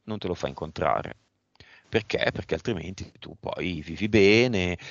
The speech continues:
e in qualche modo vieni sfruttata un po' me-, un po' meno come pila che fornisce energia, perché tu sei una pila.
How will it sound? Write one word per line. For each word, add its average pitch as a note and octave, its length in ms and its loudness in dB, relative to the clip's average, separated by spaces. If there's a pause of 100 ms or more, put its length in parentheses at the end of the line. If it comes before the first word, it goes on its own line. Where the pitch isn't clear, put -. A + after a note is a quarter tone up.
(120)
e - 100 -2
in F2+ 60 0
qualche F2 260 0
modo F2 320 -2
vieni E2 560 -6 (240)
sfruttata G2 840 4
un F2+ 180 -4
po' F2+ 140 -8
me-, F#2 400 -2 (200)
un F#2+ 120 -14
po' G#2 140 -4
meno G2+ 260 -4
come F2 260 -6
pila G2 720 2 (840)
che G2 120 -6
fornisce F2 460 -6
energia, D#2+ 640 -10
perché - 200 -10
tu - 120 -14
sei D2+ 120 -8
una D#2+ 100 -10
pila. D#2+ 360 -6